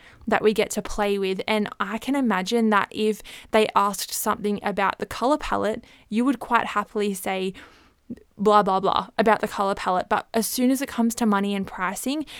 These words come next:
everyone overcomplicates it. They bring emotions into it. And that is where you get stuck. So the more honest you can be with them by saying, "Hey, this isn't gonna work with the budget," or, "This is what I would suggest," or,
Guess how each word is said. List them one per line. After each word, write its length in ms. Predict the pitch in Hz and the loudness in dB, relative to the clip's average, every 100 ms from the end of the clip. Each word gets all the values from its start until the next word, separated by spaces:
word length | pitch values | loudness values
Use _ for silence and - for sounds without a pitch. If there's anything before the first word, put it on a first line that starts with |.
| - - | -6 0
everyone 460 | 214 240 247 254 - | 4 4 4 2 2
overcomplicates 880 | 220 220 - 214 196 214 220 196 - | 4 4 0 -6 -6 -6 -6 -6 -4
it. 140 | 220 | -4
They 120 | 208 196 | -2 -2
bring 240 | 208 208 | -2 -2
emotions 640 | 208 202 190 190 - 202 196 | -2 -2 -2 -4 -4 -2 -2
into 340 | 196 - 208 | -4 -2 -2
it. 200 | 196 - _ _ _ _ _ - | -4 -6 _ _ _ _ _ -4
And 160 | 226 214 | 2 4
that 160 | 208 - | 4 2
is 160 | 233 | 0
where 140 | 202 202 | 2 2
you 140 | 208 | 2
get 200 | 190 - | -2 -4
stuck. 420 | - - - - - - - - - | -4 -4 -4 -10 -16 -20 -20 -20 -14
So 160 | - 233 | 4 6
the 140 | 233 | 6
more 320 | 226 214 254 - | 6 4 2 0
honest 420 | 208 202 220 - | 0 2 0 -2
you 100 | 220 | -6
can 180 | - 214 | 0 0
be 200 | 196 190 | 0 -2
with 200 | 196 220 | -2 0
them 200 | 220 220 | 0 2
by 140 | 202 202 | 2 0
saying, 340 | - 202 202 | -4 -4 -4
"Hey, 560 | 185 - 202 202 262 254 - - - | -6 -4 -2 0 -2 -4 -14 -20 -14
this 340 | 185 226 220 | -2 0 0
isn't 200 | 226 220 | 0 0
gonna 200 | 214 214 | 2 2
work 240 | 190 185 214 | 0 -2 -2
with 100 | 190 | -4
the 80 | |
budget," 400 | 185 185 180 185 - | -2 -4 -4 -6 0
or, 140 | 214 | 0
"This 340 | 190 214 233 - | 0 -2 -2 -2
is 120 | 202 | -2
what 160 | 208 - | -2 2
I 120 | 220 | 0
would 280 | 208 277 - | 0 -2 -2
suggest," 540 | - 190 - 190 - - | -4 -2 -4 -4 -6 0
or, 220 | 214 | 2